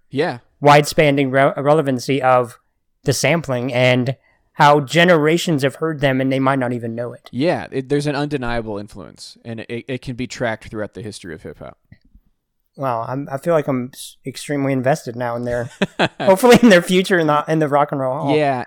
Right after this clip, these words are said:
Speaker 1: and, you know, someone who has been nominated a lot but still hasn't been able to get in is Chaka Khan.
Speaker 2: That is truly shocking to me.
Speaker 1: It is.
Speaker 2: That
Speaker 1: I
Speaker 2: was
Speaker 1: think
Speaker 2: not a pun, actually, now that I think about it. That is, that,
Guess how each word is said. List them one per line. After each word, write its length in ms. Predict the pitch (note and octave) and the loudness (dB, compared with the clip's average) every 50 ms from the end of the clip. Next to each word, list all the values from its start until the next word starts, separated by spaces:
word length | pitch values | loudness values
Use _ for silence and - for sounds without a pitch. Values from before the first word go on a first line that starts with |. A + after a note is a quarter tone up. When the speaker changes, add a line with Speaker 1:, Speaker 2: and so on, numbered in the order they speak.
| - - | -8 -6
Speaker 1:
and, 100 | D3 D#3 | -4 -4
you 80 | E3 E3+ | -2 0
know, 100 | F3 E3+ | 0 -2
someone 320 | - - G3 G3 G3 F#3 | 0 -2 -2 -2 -2 -4
who 140 | D#3+ F3+ F#3 | -2 -2 0
has 180 | D#3+ D#3 D3+ C3 | 0 0 -2 -4
been 300 | A#2+ - C#3+ C3 B2 A2+ | -4 -4 -4 -4 -4 -8
nominated 640 | A2+ A2+ A#2 A#2 A#2+ A#2 A2+ A2+ A2 A2+ A2 A2 G#2 - | -8 -8 -8 -8 -8 -6 -6 -6 -6 -6 -8 -8 -8 -8
a 100 | A2+ A2 | -10 -10
lot 580 | G#2+ G#2+ G#2+ A2+ A#2 A#2 A2+ A2+ G#2+ - _ | -10 -10 -8 -6 -6 -4 -6 -6 -10 -10 _
but 140 | - A2 - | -16 -14 -14
still 240 | - - C#3 C3 A#2 | -10 -8 -6 -6 -6
hasn't 360 | A2 A#2 A2 G#2 G#2+ F#2 A2 | -6 -8 -10 -10 -12 -12 -12
been 140 | - A2+ G#2 | -12 -10 -10
able 240 | G#2 G#2 G2+ G#2 G#2 | -10 -10 -10 -12 -14
to 120 | - G#2+ G2+ | -14 -14 -14
get 180 | - G#2+ G#2+ | -12 -10 -10
in 320 | G#2+ G#2 G2+ G2+ G2+ F#2+ - | -10 -10 -10 -10 -12 -14 -14
is 440 | - G#2 G2+ F#2+ F2+ F2 E2+ F#2+ - | -14 -12 -12 -12 -12 -12 -14 -16 -18
Chaka 340 | - - A2+ F#2 - - _ | -14 -12 -12 -12 -12 -14 _
Khan. 380 | _ - G#2 F2 D2 A1+ - _ _ _ _ _ _ _ _ _ _ _ _ _ _ _ _ _ _ _ _ _ _ _ _ - | _ -18 -16 -16 -16 -18 -20 _ _ _ _ _ _ _ _ _ _ _ _ _ _ _ _ _ _ _ _ _ _ _ _ 4
Speaker 2:
That 160 | D#3 F3 F#3+ | 6 6 6
is 160 | F3+ C#3 - | 4 2 0
truly 360 | - - - D#3+ D3 B2+ B2 | -4 -4 -2 0 0 0 -2
shocking 400 | A2 - C#3 B2 A#2 A2 - B2+ A#2 | -4 -4 -4 -4 -4 -6 -8 -12 -12
to 60 | A2+ | -8
me. 120 | - C3 | -6 -4
Speaker 1:
It 80 | C3+ C#3 | -2 -2
is. 280 | C#3 C3 B2 A#2+ A2+ A#2+ | -2 -2 -2 -6 -2 2
Speaker 2:
That 120 | - E3 | 4 6
Speaker 1:
I 40 | E3+ | 6
Speaker 2:
was 180 | F3 D#3+ C3+ - - - | 6 4 2 -2 -8 -6
Speaker 1:
think 100 | E3+ D#3 | -2 2
Speaker 2:
not 160 | D3 C#3+ C#3+ | 4 4 4
a 60 | B2+ | 4
pun, 300 | - C#3 B2+ B2 A#2 A#2 | 2 -2 -4 -4 -4 -6
actually, 380 | - B2+ A#2+ - - C3+ B2 A#2 | -8 -8 -8 -8 -8 -10 -10 -8
now 140 | B2+ B2+ B2+ | -8 -8 -8
that 40 | B2+ | -6
I 60 | C3 | -4
think 180 | - G3 F#3 | -4 -4 0
about 160 | G3+ G#3 G#3+ G#3+ | 2 4 4 4
it. 120 | - - D3+ - - C3 - - | 2 -2 -6 -10 -10 -10 -10 -6
That 200 | - D3+ F3 E3+ | 2 6 6 8
is, 120 | F3 F3+ E3 | 8 6 4
that, 400 | E3 F3 F3 F3+ F3+ F#3 F3+ | 6 6 8 8 6 4 -2